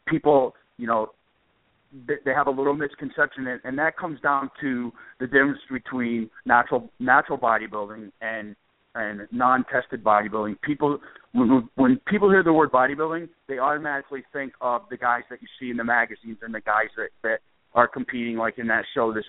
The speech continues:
weekend in Vegas. And people don't realize that there's, you know, there's a side of bodybuilding where there's people that compete that, you know,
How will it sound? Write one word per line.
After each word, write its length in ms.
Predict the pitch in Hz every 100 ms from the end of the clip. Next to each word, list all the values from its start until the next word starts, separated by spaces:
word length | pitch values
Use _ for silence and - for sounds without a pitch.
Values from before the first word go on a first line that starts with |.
| 113
weekend 380 | 117 117 110
in 140 | 107 95
Vegas. 300 | 113 113 - - _ - _ -
And 240 | 120 117 -
people 260 | 143 143
don't 200 | 139 123
realize 400 | 131 143 135 113 104
that 180 | 113 107 _ -
there's, 260 | 120 117 113 _ _ _
you 100 | 123
know, 240 | 117 104 -
there's 180 | 131 123
a 60 | 120
side 200 | 139 139
of 80 | 131
bodybuilding 600 | 127 135 139 123 117 117
where 120 | 117 113
there's 180 | 113 - -
people 240 | 127 135
that 140 | 117 -
compete 420 | 143 - 151 151
that, 220 | 127 123 - _ _ _ _
you 100 | 135
know, 280 | 123 110